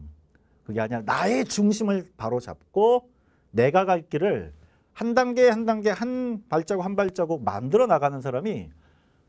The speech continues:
평정심을 유지하는 사람입니다.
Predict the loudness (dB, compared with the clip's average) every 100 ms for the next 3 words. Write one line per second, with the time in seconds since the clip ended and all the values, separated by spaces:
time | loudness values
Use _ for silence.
0 | _ _ _ _ _ _ _ -18 -14 -10
1 | -10 -12 -16 -12 -6 -6 -6 -14 -12 -10
2 | -8 -10 -10 -14 -16 -18 -20 -20